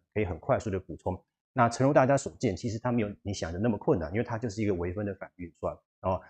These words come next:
那有的时候你用上瘾了啊，突然限制你不用积分，你还会觉得浑身不对劲哦。所以假如今天呢，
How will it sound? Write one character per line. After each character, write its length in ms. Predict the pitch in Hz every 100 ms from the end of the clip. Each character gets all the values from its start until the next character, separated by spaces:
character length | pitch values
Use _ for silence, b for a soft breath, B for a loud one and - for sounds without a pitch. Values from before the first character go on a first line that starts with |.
| -
那 100 | 135
有 120 | 113
的 100 | 110
时 140 | -
候 80 | 139
你 160 | 113 101
用 200 | 170 139
上 320 | 170 139 107
瘾 160 | 82 82
了 140 | 82
啊， 260 | 90 101 - _ _ _
突 200 | - 170
然 280 | 135 131 -
限 300 | - - 147
制 100 | 123
你 100 | 104
不 240 | 92 - 131
用 220 | 147 123
积 220 | 123 117
分， 180 | 117 110
你 60 |
还 100 | 90
会 80 | 107
觉 140 | 120 95
得 80 |
浑 200 | 101 92
身 160 | 104 110
不 80 | 92
对 200 | 92 90
劲 260 | 98 85 - _ -
哦。 280 | 87 85 _
所 100 | 170
以 40 |
假 180 | 139 117
如 100 | 143
今 180 | 156 170
天 160 | 165
呢， 160 | 156